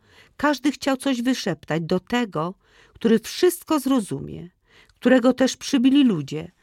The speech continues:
ludzkie słowa, czyny, brak zrozumienia.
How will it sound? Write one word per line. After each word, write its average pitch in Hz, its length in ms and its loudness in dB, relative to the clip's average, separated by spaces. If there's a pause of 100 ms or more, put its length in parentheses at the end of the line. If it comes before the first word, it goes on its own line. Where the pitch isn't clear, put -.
(260)
ludzkie 208 400 0
słowa, 226 600 -4 (260)
czyny, 190 460 0 (100)
brak 165 300 -4
zrozumienia. 156 840 -10